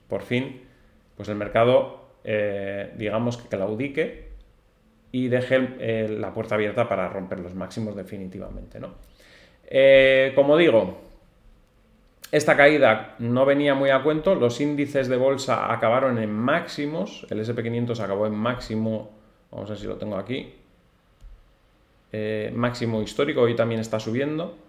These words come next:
el Nasdaq, eh, lo mismo, máximo histórico, además, eh, con mucha fuerza, el cierre,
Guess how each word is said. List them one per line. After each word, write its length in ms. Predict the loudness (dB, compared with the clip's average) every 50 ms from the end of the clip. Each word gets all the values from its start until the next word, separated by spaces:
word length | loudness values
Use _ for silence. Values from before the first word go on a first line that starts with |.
| _ _ _ _ _ _ _ _ _ _ -4
el 260 | 0 0 2 2 2
Nasdaq, 420 | 2 2 2 2 2 2 2 2 -2 -8 -18 -20 _ _ _
eh, 220 | -4 -2 0 0
lo 100 | 0 0
mismo, 280 | 0 0 -2 -2 -2 0
máximo 320 | 0 -2 -2 -2 -2 -4
histórico, 320 | -2 -2 -4 -4 -2 2 2
además, 420 | 2 2 2 0 -2 -4 -8 -10 -8
eh, 160 | -8 -8 -6 -8
con 120 | -8 -10
mucha 400 | -10 -8 -6 -6 -6 -4 -6 -4
fuerza, 500 | -2 0 0 0 0 -4 -8 -8 -10 -16 -16 _
el 160 | -10 -10 -10
cierre, 560 | -4 0 0 0 0 0 -4 -6 -10 -14 -20